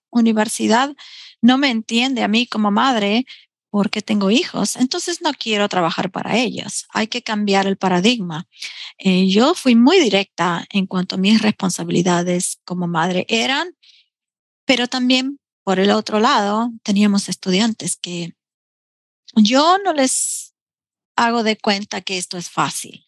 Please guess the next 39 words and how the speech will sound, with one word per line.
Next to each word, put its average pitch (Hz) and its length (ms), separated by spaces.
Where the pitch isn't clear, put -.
Yo 202 220
les 208 220
digo, - 480
por 233 100
ejemplo, 190 420
tenía 190 200
un 196 60
caso 196 280
que 185 120
era 185 100
una 180 160
locura. 196 580
Hablamos 202 460
un 214 120
joven 208 460
que 180 240
se - 120
le 185 60
acusó 190 320
de 190 240
agresión 196 440
sexual, 233 580
le 208 80
pasaron 185 440
todas 208 340
estas 190 220
cosas - 500
en 196 140
el 190 140
predio 185 540
universitario, 196 920
le 185 80
pedimos 185 420
tiempo 196 260
para 175 240
apelar. 202 560
El, 202 480
la 202 140
es-, - 180